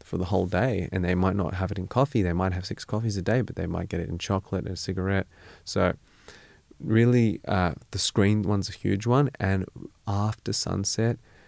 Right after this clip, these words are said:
you know, I would say, depending on your level of addiction to screens, um, start with no screens,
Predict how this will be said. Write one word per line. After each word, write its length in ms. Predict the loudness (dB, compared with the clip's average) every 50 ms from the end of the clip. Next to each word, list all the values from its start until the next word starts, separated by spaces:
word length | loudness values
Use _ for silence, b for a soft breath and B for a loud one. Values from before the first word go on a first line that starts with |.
| b b b b -10 -8
you 60 | -6
know, 160 | -4 -4 -4 -4
I 120 | -2 0
would 200 | 0 0 0 0
say, 300 | 0 0 2 4 4 4
depending 520 | 2 0 -4 -4 0 0 2 4 4 4 2
on 140 | 2 2
your 140 | 2 2 2
level 360 | 2 4 2 2 2 2 0 0
of 120 | 0 0
addiction 560 | -2 -2 0 -2 -2 -2 -4 -4 -2 -2 -2
to 100 | -2 -4
screens, 560 | -6 -6 -4 -2 0 2 2 2 0 -2 -4 -6 B B B B B B B B _ _ -10
um, 280 | -6 -4 -4 -4 -4 -4
start 420 | -4 -6 -4 0 0 0 0 0 -2
with 280 | -4 -4 -4 -6 -14 -20 b b b b
no 200 | -4 -2 0 0
screens, 760 | 0 -2 -2 -4 -2 -2 0 0 0 0 -2 -2 -4 -6 -10